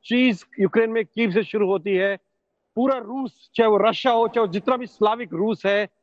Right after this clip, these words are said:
वो कीव रूस से शुरू हुआ था। कीव शहर, जो शहर की महत्ता है,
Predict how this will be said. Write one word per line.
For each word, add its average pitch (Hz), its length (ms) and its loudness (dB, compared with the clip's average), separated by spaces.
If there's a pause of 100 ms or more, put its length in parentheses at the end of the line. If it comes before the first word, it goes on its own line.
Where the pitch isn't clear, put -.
(120)
वो 202 80 0
कीव 240 380 -2
रूस 214 300 -2
से 233 100 2
शुरू 196 240 0
हुआ 175 160 2
था। 143 260 -4 (380)
कीव 269 220 2
शहर, 220 540 -4
जो 202 180 0
शहर 214 300 -4
की 214 240 -6
महत्ता 175 440 -2
है, 202 440 -4